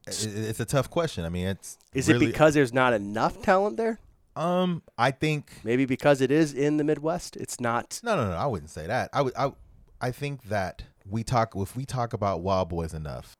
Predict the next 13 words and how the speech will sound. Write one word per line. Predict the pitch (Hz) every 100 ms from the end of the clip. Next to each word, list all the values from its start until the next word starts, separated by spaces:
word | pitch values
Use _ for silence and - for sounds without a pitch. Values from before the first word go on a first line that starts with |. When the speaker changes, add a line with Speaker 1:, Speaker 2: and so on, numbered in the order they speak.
| -
Speaker 1:
other | 104 104
teams | - 104 90 -
will | 78
care | - - 135 135 95
enough | 110
Speaker 2:
Right, | 104 85 -
I | 95
agree | 101 110 127 120
with | -
that. | 98
Speaker 1:
to | -
arm | 107 101 98
up | 82 78